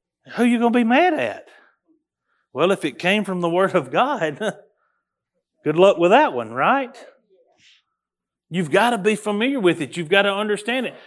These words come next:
Somebody said, I think it was Brother Chris said this morning in Sunday school, you can't obey it if you don't know what it says.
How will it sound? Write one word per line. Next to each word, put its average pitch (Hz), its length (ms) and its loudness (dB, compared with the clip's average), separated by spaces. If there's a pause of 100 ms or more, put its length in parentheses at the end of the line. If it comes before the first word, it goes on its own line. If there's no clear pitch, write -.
(140)
Somebody 220 360 4
said, 190 240 2
I 175 60 4
think 233 220 0
it 208 40 0
was 170 120 -2
Brother 175 260 0
Chris 233 320 -4
said 185 240 -2
this 180 180 -2
morning 185 300 -4
in 180 140 -2
Sunday 233 320 -2
school, 196 400 0 (680)
you 151 140 -2
can't 240 260 0
obey 220 440 4
it 190 240 0 (260)
if 151 220 -8
you 220 80 -6
don't 196 180 0
know 226 140 2
what 190 180 4
it 139 100 -8
says. 294 600 -2